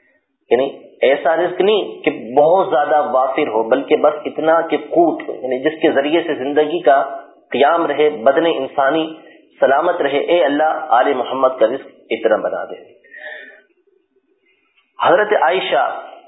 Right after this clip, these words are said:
رضی اللہ تعالی عنہا کی دو روایتیں یہاں پر قاضی ایاز مالکی رحمۃ اللہ تعالی علیہ نے ذکر کی ہیں کہ آپ ارشاد فرماتی ہیں کہ رسول اللہ صلی اللہ تعالی علیہ وآلہ وسلم نے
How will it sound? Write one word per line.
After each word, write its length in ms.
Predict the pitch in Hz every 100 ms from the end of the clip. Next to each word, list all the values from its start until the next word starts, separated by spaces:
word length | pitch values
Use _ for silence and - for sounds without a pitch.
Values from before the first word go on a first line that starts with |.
| _ _ _ - - 113
رضی 240 | 147 165
اللہ 300 | 156 165 170 170
تعالی 160 | 151
عنہا 380 | 139 127 123 156
کی 260 | 151 110 123 - - _ _ _ _ _ _ _ _ _ _ _ _ _
دو 240 | 107 151 175
روایتیں 420 | 135 123 - 120
یہاں 180 | 110 117
پر 320 | 107 107 -
قاضی 440 | - 110 113 120
ایاز 160 | 120 107
مالکی 320 | 107 104 131
رحمۃ 220 | 117 120 -
اللہ 300 | 110 110 110
تعالی 160 | 104 95
علیہ 160 | 104 123
نے 340 | 95 - 98
ذکر 100 | 104
کی 240 | - - 127 -
ہیں 100 | - - _ _ _ - - - - _ -
کہ 60 | -
آپ 120 | 131
ارشاد 300 | - - 165 165
فرماتی 400 | 135 139 139 170
ہیں 240 | 143 127 - - _ _ _ _ _ _ _ _ -
کہ 80 |
رسول 340 | 123 123 175 170
اللہ 440 | 160 170 165 - - -
صلی 180 | 143 143
اللہ 300 | 139 151 156
تعالی 200 | 143 131 143 113
علیہ 240 | 123 127 113
وآلہ 280 | 98 120
وسلم 440 | 107 - 120 139
نے 120 | 113